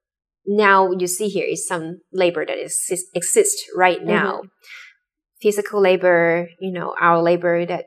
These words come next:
Speaker 1: our mental labor, we're using our own labor to earn money. But when you, there's so many people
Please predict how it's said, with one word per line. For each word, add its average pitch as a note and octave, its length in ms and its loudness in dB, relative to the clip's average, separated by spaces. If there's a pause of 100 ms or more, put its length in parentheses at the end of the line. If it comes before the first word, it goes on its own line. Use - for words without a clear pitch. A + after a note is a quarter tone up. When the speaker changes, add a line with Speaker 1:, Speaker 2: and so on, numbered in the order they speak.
(140)
Speaker 1:
our E3+ 100 0
mental E3 400 -4
labor, E3 600 -4 (240)
we're F3+ 80 -6
using E3 680 -6 (180)
our D#3+ 160 -4
own D#3+ 120 -8
labor D#3 240 -6
to - 180 -14
earn D#3 180 -12
money. F3 420 -12 (760)
But B3 160 4
when A3+ 180 4
you, A#3 300 2 (180)
there's C4+ 300 2
so D4 100 2
many D4 360 0
people A3+ 460 -2